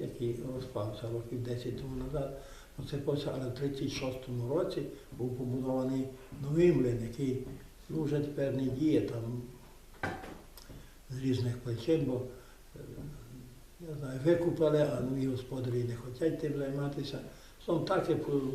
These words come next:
по цілій нашій Україні. Хочемо змолоти якийсь мішок пшениці, то мусимо їхати аж у Криницю. Колись до нашого мене на-, приїжджали з цілого району,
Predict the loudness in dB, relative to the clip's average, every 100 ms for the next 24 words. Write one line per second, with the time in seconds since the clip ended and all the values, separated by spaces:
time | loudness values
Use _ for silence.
0 | -4 -8 -8 -6 -2 2 2 0 -4 -4
1 | -4 -4 -2 0 0 0 0 -2 -4 -8
2 | -6 -4 -4 -6 -4 0 0 0 0 -2
3 | -6 -12 -18 -18 -20 -14 -12 -2 0 2
4 | 0 0 0 0 -2 -6 -8 -8 -6 -2
5 | 0 2 0 2 0 -2 -2 -2 -2 -4
6 | -6 -6 -8 -16 -18 -10 -6 -4 -2 2
7 | 4 6 6 4 0 -8 -14 -20 -10 -4
8 | -2 -2 -6 -8 -4 0 2 2 0 2
9 | 2 2 0 0 0 -2 -2 -2 0 -2
10 | -2 -2 -4 -4 -2 -2 -2 -2 -2